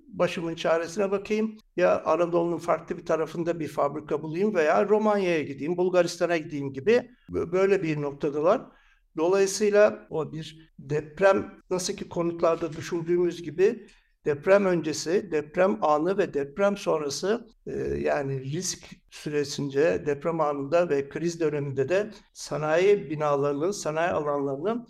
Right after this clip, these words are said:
nasıl yönetileceği çok çok önemli. Dolayısıyla, e, afetle ilgili bir dönüşümün, dönüşüm kavramının mutlaka üzerinde tartışılması gerekiyor. E, burada konuştuğumuz birçok sanayici,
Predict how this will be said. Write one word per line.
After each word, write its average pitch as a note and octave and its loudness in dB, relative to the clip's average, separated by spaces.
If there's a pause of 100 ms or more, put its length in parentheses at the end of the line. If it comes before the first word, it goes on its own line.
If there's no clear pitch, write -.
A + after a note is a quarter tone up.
(120)
nasıl F3 0 (160)
yönetileceği D3+ -2
çok F3+ -4
çok C#3 -4
önemli. C#3+ -2 (360)
Dolayısıyla, E3 0 (400)
e, C3+ -2
afetle D#3+ -2
ilgili C#3+ -8
bir C#3 -8
dönüşümün, D3 -4
dönüşüm D3 -6
kavramının D3 0 (300)
mutlaka F3 0
üzerinde D#3 0
tartışılması D3 -4
gerekiyor. D3+ -2 (380)
E, - -2 (480)
burada F3 2 (280)
konuştuğumuz D#3+ -4
birçok E3 -6
sanayici, D3 -2